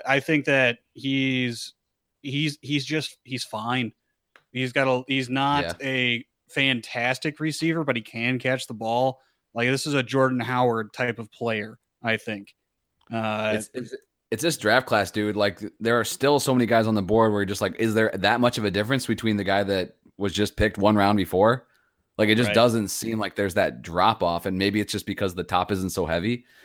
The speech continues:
Speaker 2: But yeah, I'm staring at some of these guys that are still left, and I'm like, "Holy crap," you know? <laughs>
Speaker 1: Yeah, so I'm glad I went with, uh, with Boykin earlier then, 'cause I really like, uh, what Boykin's upside is, and I think Damian Harris is perfectly fine here.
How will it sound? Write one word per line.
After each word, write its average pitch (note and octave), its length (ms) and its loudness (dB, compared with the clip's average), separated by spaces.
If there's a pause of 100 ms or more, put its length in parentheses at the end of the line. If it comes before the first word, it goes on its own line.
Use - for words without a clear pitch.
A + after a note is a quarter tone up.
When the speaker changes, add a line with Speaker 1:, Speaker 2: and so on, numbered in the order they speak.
(200)
Speaker 2:
But F#2 300 4
yeah, G2+ 200 6
I'm A2 120 4
staring A2+ 240 2
at G2 80 -2
some G#2+ 120 -2
of G2 60 -2
these F2 80 -6
guys F#2+ 260 0
that F#2 100 -4
are F2+ 60 -4
still F2+ 200 -4
left, G2 240 0
and E2+ 60 -6
I'm E2 40 -4
like, D#2+ 140 -8
"Holy G#2+ 200 -2
crap," F#2+ 380 -2 (160)
you G2 140 -2
know? F2 280 -4
<laughs> - 60 -12 (1080)
Speaker 1:
Yeah, A#2 260 2
so C3 260 2
I'm C3+ 160 0
glad E3+ 220 6
I F3 60 6
went E3+ 200 4
with, D3 240 -2
uh, C3 320 2
with C3 200 0
Boykin B2 520 0
earlier B2 340 0
then, A2+ 180 -4
'cause A2 140 -6
I A#2+ 80 0
really B2+ 300 0
like, A#2 240 0 (260)
uh, A2+ 240 -2
what A2 220 -2
Boykin's A#2 360 -4
upside A#2 420 -2
is, B2+ 200 0
and A#2 80 -2
I A#2 60 -2
think A#2 160 -6
Damian A#2 260 -2
Harris A#2 240 -4
is A2 80 -10
perfectly A2+ 360 -6
fine A#2 280 -4
here. A2 220 -8